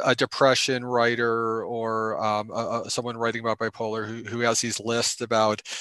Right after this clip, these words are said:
things never to say to someone. And, and one of them is, like, the, the, the, the suck it up thing, which, but it's, it's, I'm someone who is more partial to how something's said.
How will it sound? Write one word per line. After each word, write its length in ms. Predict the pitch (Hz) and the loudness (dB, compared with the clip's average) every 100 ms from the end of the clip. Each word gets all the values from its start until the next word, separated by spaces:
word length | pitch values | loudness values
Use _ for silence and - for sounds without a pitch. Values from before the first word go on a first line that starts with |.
| - - | -12 -8
things 460 | - 131 123 - | 2 2 2 -4
never 280 | 123 120 120 | 0 0 0
to 120 | 110 | 0
say 260 | - 117 110 | 0 2 0
to 100 | 110 | 0
someone. 640 | - 113 107 110 110 107 101 - - - - _ - - - - | -2 -2 -2 -2 -2 -4 -10 -18 -20 -20 -20 _ -20 -14 -4 2
And, 180 | 127 127 | 4 4
and 200 | 139 131 | 0 4
one 160 | 131 | 4
of 60 | 131 | 4
them 120 | 127 | 2
is, 160 | 123 113 | 0 2
like, 220 | 117 - | 0 0
the, 240 | 117 113 107 | -2 -2 -2
the, 120 | 117 | -6
the, 200 | 113 120 107 | -2 -4 -4
the 120 | 117 | -2
suck 280 | - 123 127 | 2 2 4
it 100 | 113 | 2
up 200 | 110 - | 2 -2
thing, 360 | 120 110 110 113 | -2 -2 -4 -8
which, 240 | 120 117 - - - - | -4 -4 -4 -8 -8 2
but 160 | 160 131 | 2 4
it's, 320 | 147 151 - | 4 4 4
it's, 240 | - 151 156 135 | 4 4 2 2
I'm 260 | 156 214 262 | 4 2 0
someone 400 | - 202 180 165 | 2 4 4 2
who 560 | - 156 147 147 139 - - - - _ - - - | 2 2 2 2 -2 -6 -14 -18 -20 _ -20 -6 2
is 160 | 156 143 | 4 6
more 140 | 156 | 4
partial 320 | 147 151 143 139 | 6 6 4 2
to 120 | 139 | 2
how 480 | - 147 143 139 135 | 4 6 8 8 4
something's 640 | - 139 131 - 123 110 | 0 0 0 -2 -6 -4
said. 440 | - - 151 73 | -4 0 2 2